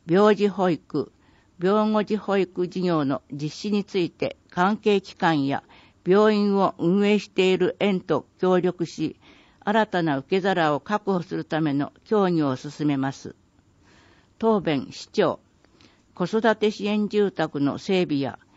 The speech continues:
魅力あるまちづくり、就業の場の創出、市街地整備など、多様な施策を連動させ、総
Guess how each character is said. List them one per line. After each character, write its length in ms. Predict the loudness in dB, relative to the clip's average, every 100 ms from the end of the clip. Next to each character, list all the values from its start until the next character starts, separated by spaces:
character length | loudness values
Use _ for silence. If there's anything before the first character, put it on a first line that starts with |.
| _ _ -2
魅 120 | 4
力 360 | 4 4 2
あ 60 | 2
る 140 | 2
ま 140 | 0 -4
ち 100 | -4
づ 180 | -8 -6
く 200 | -4 -4
り、 200 | -6 -10 _ _ _
就 340 | -6 0 2 2
業 260 | 2 2 0
の 200 | 0 0
場 120 | 0
の 140 | 0
創 300 | 0 0 0
出、 420 | -2 -8 -6 -6 -8 _ -20 -20 _ _ -16
市 220 | -2 2
街 280 | 6 6 4
地 140 | -2
整 300 | -2 2 4
備 140 | 4 0
な 180 | -2
ど、 180 | -4 -10 _ _
多 160 | 0
様 240 | 2 2 2
な 160 | 0
施 80 | -2 -2
策 340 | -4 -2 -2
を 180 | -2 -4
連 260 | -2 -2 0
動 180 | 0 -2
さ 200 | -2 -6
せ、 260 | -4 -6 -8
総 300 | -8 -4